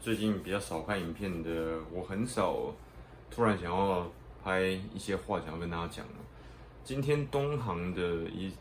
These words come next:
个班机突然下午的时候，我知道，还是晚上的时候掉下来，然后在广西梧州那边坠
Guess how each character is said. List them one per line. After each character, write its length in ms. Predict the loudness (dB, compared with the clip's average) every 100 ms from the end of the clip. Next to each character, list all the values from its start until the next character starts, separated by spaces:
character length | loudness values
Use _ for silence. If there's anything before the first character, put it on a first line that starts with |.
| -14 -16 -16 -16 -18 -16 0
个 140 | 2
班 340 | 4 4 4 2
机 260 | 0 -4 -4
突 180 | -2 0
然 420 | 2 0 -2 -4 0
下 220 | 2 2
午 100 | 2
的 80 | -4
时 120 | -2
候， 80 | -4
我 80 |
知 160 | -4 -6
道， 120 | -4
还 140 | -4 -2
是 60 |
晚 120 | -2 -4
上 160 | -4 -4
的 60 | -6
时 60 | -8 -6
候 160 | -6 -8 -16 -14 -4
掉 140 | -2
下 240 | 0 -2 -2
来， 100 | -6 -6 -4
然 120 | -2
后 380 | 2 4 4 2
在 360 | 4 4 4 2
广 240 | 0 0
西 300 | -2 -4 -4 -4
梧 160 | -4
州 180 | 0 2
那 140 | 2 0
边 260 | 0 -2
坠 180 | -2